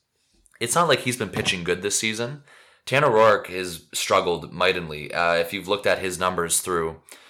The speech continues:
what, what is it? Pretty much six starts now. Uh, so that's the one thing where, you know, do you feel comfortable sending Roark back out for a sixth inning? Or, sorry, a fifth inning in that case. He, he, he did, you know, he didn't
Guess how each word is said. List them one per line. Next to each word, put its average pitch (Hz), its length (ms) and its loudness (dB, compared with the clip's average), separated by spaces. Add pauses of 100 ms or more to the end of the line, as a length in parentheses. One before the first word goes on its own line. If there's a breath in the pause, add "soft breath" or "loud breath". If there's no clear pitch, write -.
(140 loud breath)
what, 95 540 0
what 90 160 2
is 82 160 -4
it? - 240 -14
Pretty 104 160 -6
much 90 160 -6
six - 320 -2
starts 98 340 2
now. 117 320 -2 (340 loud breath)
Uh, 92 360 4
so 113 260 2
that's 135 280 2
the 139 80 2
one 107 240 0
thing 104 360 -4
where, 92 540 2
you 104 100 -8
know, 85 160 -6
do 95 160 -10
you 113 100 -4
feel 113 200 0
comfortable 110 480 -2
sending 107 280 -4
Roark 104 360 2
back 101 220 0
out 98 180 2
for 101 160 -4
a 98 40 -6
sixth - 340 -6
inning? 98 300 -6 (520 loud breath)
Or, 90 160 4
sorry, 90 240 4
a 78 40 -2
fifth - 320 -2
inning 87 180 -2
in 85 80 -4
that 82 180 -4
case. 85 300 -4
He, 95 180 -6
he, 95 220 -8
he 98 260 -10
did, 107 380 -6 (280)
you 95 120 -10
know, 82 100 -4
he 98 80 -6
didn't 113 220 -4